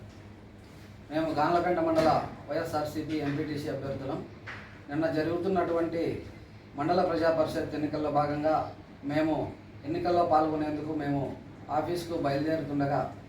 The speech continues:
మా మక్బూల్ అన్న గారి ఆధ్వర్యంలో బయలుదేరుతుండగా మక్బూల్ అన్న గారిని హౌస్ అరెస్ట్ చేసి మేము,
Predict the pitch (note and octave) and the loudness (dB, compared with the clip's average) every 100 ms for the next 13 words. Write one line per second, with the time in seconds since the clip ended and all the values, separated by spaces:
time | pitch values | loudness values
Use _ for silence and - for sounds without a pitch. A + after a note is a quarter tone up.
0 | - - - C#3+ D3+ C#3+ C#3+ C#3 E3+ E3 | -16 -16 -8 -2 0 2 0 0 2 4
1 | D3+ D3+ D3+ C#3+ C#3+ D3 D3 D3+ C#3+ C3+ | 4 2 4 4 4 0 0 -2 -2 -2
2 | C#3 C#3+ C#3 C#3 C#3+ E3+ - - - - | -2 -2 -2 -2 0 0 -2 -10 -14 -12
3 | - C3+ C3+ F3+ F3 E3 D#3+ D#3 D#3+ C#3+ | -10 -8 0 2 4 4 4 4 2 0
4 | - - - D3 C#3+ D#3 D3+ - C#3+ C3 | -6 -10 -10 -6 -2 -2 -4 -6 -2 0
5 | - - - - - - C#4 D#3+ E3+ - | 0 -2 -6 -8 -12 -10 -2 0 0 0
6 | - | -4